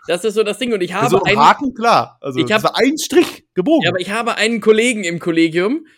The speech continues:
Speaker 1: der hat einen Nachnamen mit O.
Speaker 2: Ja.
Speaker 1: So. Wie ist sein Kürzel?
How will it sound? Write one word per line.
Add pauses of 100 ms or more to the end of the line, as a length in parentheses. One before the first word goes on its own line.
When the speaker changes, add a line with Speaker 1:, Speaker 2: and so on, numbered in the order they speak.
(160)
Speaker 1:
der
hat
einen
Nachnamen
mit
O. (1400)
Speaker 2:
Ja. (100)
Speaker 1:
So. (720)
Wie
ist
sein
Kürzel?